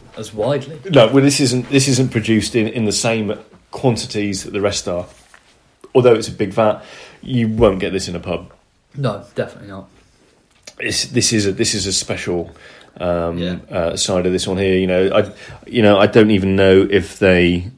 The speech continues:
Speaker 2: um, make this anymore. Um, again, this is their old livery on, on the bottle, so, um,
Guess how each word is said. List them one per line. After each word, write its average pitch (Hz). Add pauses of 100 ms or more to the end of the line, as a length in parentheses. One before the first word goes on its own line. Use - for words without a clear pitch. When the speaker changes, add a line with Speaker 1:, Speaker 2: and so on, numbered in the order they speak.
Speaker 2:
um, 87
make 104 (140)
this -
anymore. 80 (380)
Um, 90
again, 98
this 98
is 92
their 98
old 101
livery 90
on, 80
on 92
the 85
bottle, 85 (380)
so, 92
um, 90